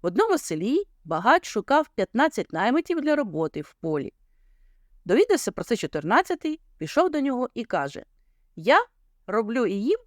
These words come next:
за чотирнадцятьох, але й прату беру за чотирнадцятьох. Найміть мене, як хочете».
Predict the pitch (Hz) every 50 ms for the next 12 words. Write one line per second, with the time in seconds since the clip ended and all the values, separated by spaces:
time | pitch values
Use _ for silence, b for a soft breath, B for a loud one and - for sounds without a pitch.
0 | _ _ _ _ _ _ - 165 208 277 - 339 294 330 277 285 277 - - -
1 | - 156 143 - _ _ _ _ _ _ _ _ _ _ _ _ - 247 311 403
2 | 466 440 - - 220 214 202 185 175 180 - _ - 175 160 156 165 156 156 156
3 | - _ _ - 175 180 185 - - - 180 180 170 160 - - - - 143 139
4 | - _ _ _ _ _ _ _ - - 214 254 311 453 480 - 302 277 240 208
5 | 147 143 151 - _ _ _ _ _ - - 196 160 - - 147 - -